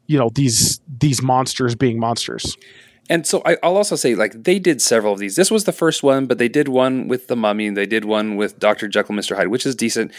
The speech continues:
Speaker 2: They did one with The Invisible Man, which is probably the second best.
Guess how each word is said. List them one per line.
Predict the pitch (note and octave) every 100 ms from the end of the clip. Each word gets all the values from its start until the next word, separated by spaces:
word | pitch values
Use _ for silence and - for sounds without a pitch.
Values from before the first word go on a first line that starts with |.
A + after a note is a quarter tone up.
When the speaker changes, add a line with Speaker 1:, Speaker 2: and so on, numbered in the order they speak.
| - _
Speaker 2:
They | B2
did | A#2 D#3+
one | D3 D3 C#3+
with | B2
The |
Invisible | A#2+ A#2+ A#2 A#2
Man, | A2 A2 A2+
which | A2
is | A2+
probably | - F3+ E3+
the | D#3+
second | - D#3 D#3 B2
best. | C3+ C3+ -